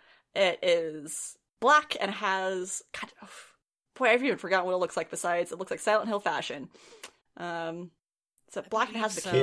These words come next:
Speaker 1: cage? Is
Speaker 3: yeah,
Speaker 1: that the
Speaker 3: it
Speaker 1: one I
Speaker 3: was,
Speaker 1: liked?
Speaker 3: it was the, uh, sort of barbed wire-esque, um, and then it had, you had a, a whole headpiece that went along with it.
Speaker 1: Okay, so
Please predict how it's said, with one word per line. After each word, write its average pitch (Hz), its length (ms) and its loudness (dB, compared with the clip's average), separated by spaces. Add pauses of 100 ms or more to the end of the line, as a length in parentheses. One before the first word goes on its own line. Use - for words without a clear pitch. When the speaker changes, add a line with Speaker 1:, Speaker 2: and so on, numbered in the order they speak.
(120)
Speaker 1:
cage? - 320 -12
Is 117 80 -2
Speaker 3:
yeah, 117 200 6
Speaker 1:
that 87 80 -6
the - 40 -8
Speaker 3:
it - 40 -6
Speaker 1:
one 107 60 2
I 107 40 4
Speaker 3:
was, 104 340 -2
Speaker 1:
liked? - 20 4
Speaker 3:
it 110 100 6
was 104 320 2
the, 98 300 4
uh, 92 440 6
sort 95 320 0
of - 280 -4
barbed 101 320 2
wire-esque, 98 800 4 (300)
um, 90 380 4
and 98 160 4
then 90 540 4 (680)
it 113 140 4
had, 101 300 4
you 107 120 4
had 104 220 4
a, 92 420 4
a 110 40 2
whole 101 340 4
headpiece 92 500 0
that 90 140 2
went 92 100 4
along 87 300 2
with 87 160 0
it. 92 160 2 (680)
Speaker 1:
Okay, 214 280 2 (120)
so 214 220 2